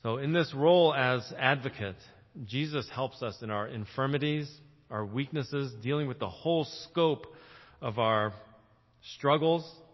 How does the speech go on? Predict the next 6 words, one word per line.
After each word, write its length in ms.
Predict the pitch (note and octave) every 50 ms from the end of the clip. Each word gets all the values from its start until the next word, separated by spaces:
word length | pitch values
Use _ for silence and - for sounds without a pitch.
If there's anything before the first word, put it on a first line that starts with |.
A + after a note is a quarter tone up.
| - _ _ _ _ _ _
Okay, 160 | - C#3 C#3
it's 220 | C3 B2 A#2+ - - - -
specific 600 | - - D3 A#2+ - - F3 E3 F3 F3+ F3+ -
things. 440 | - F#3 F3+ F#3 F#3+ G3 F#3+ F3+ - - - - - _ _ _ _ _ _ -
It's 160 | A2+ - -
just 240 | D3+ C#3 - -